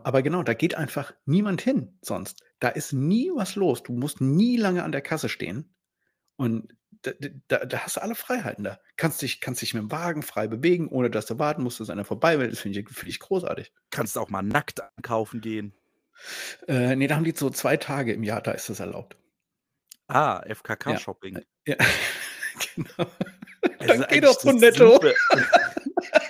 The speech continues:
Speaker 2: das ist eigentlich 'ne super Idee, F K K-Shopping einzuführen.
Speaker 1: Ich
Speaker 2: Wo
Speaker 1: glaub, das
Speaker 2: gehen
Speaker 1: gibt's
Speaker 2: Nudisten einkaufen? Ich glaub nicht, dass es das
Speaker 1: S-
Speaker 2: gibt.
Speaker 1: Ja,
Speaker 2: Das halte ich für
Speaker 1: schade, i-
Speaker 2: Quatsch.
Speaker 1: Äh, doch, ich meine, ich hätte, ach ne,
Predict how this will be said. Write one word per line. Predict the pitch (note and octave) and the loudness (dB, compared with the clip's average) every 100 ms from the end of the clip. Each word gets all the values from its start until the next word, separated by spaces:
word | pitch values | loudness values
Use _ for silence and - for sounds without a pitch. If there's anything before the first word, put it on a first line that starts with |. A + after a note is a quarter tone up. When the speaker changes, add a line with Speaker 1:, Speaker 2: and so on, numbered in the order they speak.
| - - - | -2 -4 -2
Speaker 2:
das | B2+ | -2
ist | B2 | 0
eigentlich | D3+ - | -2 0
'ne | A#2+ | -2
super | - A#2+ F#3 A#3 C#3 | -2 -8 2 2 4
Idee, | B2 G#2+ C#3 G#3 | -2 -2 -2 -2
F | A2 | -8
K | - A#2+ | -4 -6
K-Shopping | - A#2 A3 - G#2+ G2+ D#2 | -2 -2 -2 -4 -4 -4 -6
einzuführen. | C#2 F#2+ - - F#2 F2+ F#2+ _ _ _ _ A#2 | -6 -8 -12 -18 -12 -10 -12 _ _ _ _ 2
Speaker 1:
Ich | C#3+ | 4
Speaker 2:
Wo | |
Speaker 1:
glaub, | D3+ G3 | 4 0
das | F#3+ | -2
Speaker 2:
gehen | |
Speaker 1:
gibt's | G3+ F3 E3 | 2 2 2
Speaker 2:
Nudisten | B3+ - - B2+ | -6 -8 -8 -6
einkaufen? | G#2 E3+ - G2 E2+ - - _ _ _ _ _ _ _ _ _ _ _ _ - - - - - _ _ _ _ _ _ | -4 -4 -6 -10 -10 -18 -20 _ _ _ _ _ _ _ _ _ _ _ _ -20 -18 -18 -20 -20 _ _ _ _ _ _
Ich | - - | -14 -12
glaub | G2 - | -12 -12
nicht, | - G2+ | -14 -14
dass | F2+ | -14
es | |
das | - - | -16 -14
Speaker 1:
S- | - | -16
Speaker 2:
gibt. | - - _ - _ _ _ _ _ _ _ _ _ | -18 -20 _ -20 _ _ _ _ _ _ _ _ _
Speaker 1:
Ja, | A2+ | -12
Speaker 2:
Das | - | -4
halte | A2 B2 | -4 -4
ich | |
für | - | -10
Speaker 1:
schade, | - | -10
i- | - - | -14 -16
Speaker 2:
Quatsch. | - _ _ _ _ _ _ _ _ - | -20 _ _ _ _ _ _ _ _ -2
Speaker 1:
Äh, | C3 B2+ | 0 2
doch, | D3+ D#3 | 0 -4
ich | - | -4
meine, | D#3 F3+ | -4 -4
ich | F3+ | -6
hätte, | - - | -8 -8
ach | - | -2
ne, | E3+ | -2